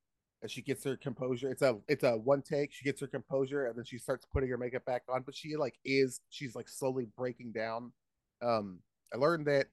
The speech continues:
Margot Robbie, in order to make that scene, it's a really powerful scene in an okay film, uh, she was, like, just digging into some very serious trauma to try to make the scene, and it really wasn't working.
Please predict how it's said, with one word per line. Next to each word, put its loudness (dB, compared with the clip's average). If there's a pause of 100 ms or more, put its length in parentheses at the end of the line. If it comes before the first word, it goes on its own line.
Margot 4
Robbie, 2
in 0
order 2
to -10 (160)
make -6
that -2
scene, -8
it's -8
a -2
really -2
powerful 0
scene -6 (120)
in -6
an -4
okay -2
film, -2 (760)
uh, 2
she -4
was, -2
like, 4 (1000)
just -10
digging 4
into 2
some 0
very 4
serious 0
trauma 2
to 0
try 0
to -2
make -4
the -8
scene, -10 (300)
and -2
it -2
really 2
wasn't 0 (100)
working. -4